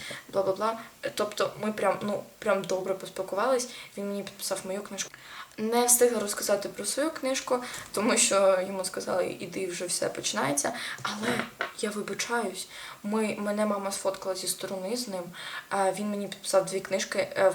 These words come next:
повністю з пож-, побажанням. Він, ми поговорили, і він підписав мені мою книжку.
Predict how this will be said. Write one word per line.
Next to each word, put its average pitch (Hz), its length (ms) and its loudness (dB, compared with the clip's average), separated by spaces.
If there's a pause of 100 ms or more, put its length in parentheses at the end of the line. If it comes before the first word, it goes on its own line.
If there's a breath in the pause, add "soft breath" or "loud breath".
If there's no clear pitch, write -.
(140)
повністю 233 540 0
з 185 40 -6
пож-, 190 260 -4 (120)
побажанням. 196 680 0
Він, 202 240 -4 (100)
ми 196 140 0
поговорили, 190 640 2
і - 120 -8
він 202 140 -6
підписав - 440 -4
мені 185 140 -6
мою 185 260 -4
книжку. 180 480 -8